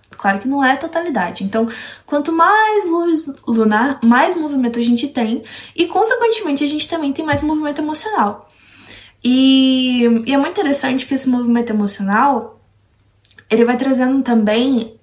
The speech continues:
essas experiências pra que a gente possa, porque se você não tiver experiência nenhuma, você não movimenta suas emoções. Então, quando a gente tá no momento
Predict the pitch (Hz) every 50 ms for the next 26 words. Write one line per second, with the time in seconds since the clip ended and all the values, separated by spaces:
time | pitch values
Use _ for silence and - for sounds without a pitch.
0 | _ _ 214 233 262 285 - 311 277 277 277 - - - 294 285 302 311 285 247
1 | 226 220 240 269 - - 311 311 320 - - - _ _ _ _ _ _ _ _
2 | _ _ _ _ _ _ _ 202 208 - 240 208 208 - 220 214 220 214 208 -
3 | - - 208 202 202 202 202 - 233 233 233 - - - - - _ - 330 311
4 | 311 - - - - _ - - _ _ _ _ _ _ - - - 415 466 480
5 | 466 480 427 370 320 - 285 254 220 220 220 - - 247 262 269 269 277 254 226
6 | 220 220 240 269 285 269 240 208 196 202 - - 226 - 269 262 277 294 330 349
7 | - 339 311 277 - 285 - - 285 277 277 277 330 - - 202 - - - -
8 | - - _ _ _ _ _ _ _ _ _ _ _ - 220 208 226 240 240 247
9 | 247 - 294 320 349 359 349 339 320 - - - 220 190 - - - - - -
10 | - - _ - 254 262 262 262 240 226 220 220 214 208 - - 220 - -